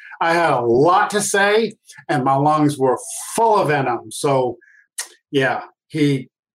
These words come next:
he, he, he literally crawled back in his, when I busted through that door. That was very rude of me. I don't expect anybody to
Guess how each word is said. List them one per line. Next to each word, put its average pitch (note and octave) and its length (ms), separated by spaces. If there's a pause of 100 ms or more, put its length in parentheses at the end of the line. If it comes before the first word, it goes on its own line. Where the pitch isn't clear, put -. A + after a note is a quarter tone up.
(120)
he, C#3 420
he, F3 340
he D#3+ 440
literally E3+ 640 (340)
crawled D#3+ 340
back C#3+ 320 (320)
in E3 160
his, C#3 360
when E3 180
I C#3 120
busted D3+ 380
through C#3+ 140
that C3 220
door. C3 200
That D3 60
was C#3 100
very F3+ 240
rude F3 220
of F3+ 80
me. G3 180
I C#3 100
don't C#3+ 120
expect D3 400
anybody D3 460
to C3 220